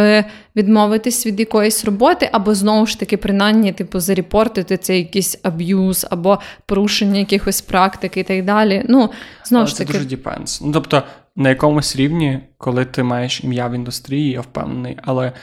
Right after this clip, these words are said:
Speaker 2: я думаю, що чим нижче ти скидаєшся. Бо це ж як, от теж я дивився дуже класне інтерв'ю з, блін, Лана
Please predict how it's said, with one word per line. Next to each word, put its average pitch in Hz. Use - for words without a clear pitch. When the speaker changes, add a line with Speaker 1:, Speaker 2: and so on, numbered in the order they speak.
Speaker 2:
я 131
думаю, 131
що 131
чим 131
нижче 127
ти 127
скидаєшся. 123
Бо 151
це 175
ж 170
як, 143
от -
теж 143
я 135
дивився 156
дуже 151
класне 151
інтерв'ю 135
з, 120
блін, 131
Лана 143